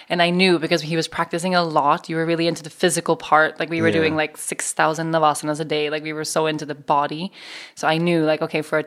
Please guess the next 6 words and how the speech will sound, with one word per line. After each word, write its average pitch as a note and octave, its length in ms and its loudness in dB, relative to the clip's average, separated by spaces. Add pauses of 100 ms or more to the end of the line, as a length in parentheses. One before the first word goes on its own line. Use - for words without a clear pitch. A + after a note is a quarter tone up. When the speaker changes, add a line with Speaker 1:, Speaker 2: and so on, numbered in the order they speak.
(220)
Speaker 1:
teacher F3+ 220 0
training, D3+ 320 -4
you E3+ 220 -2
need E3 280 0
something D#3 460 -2
more. D#3 460 0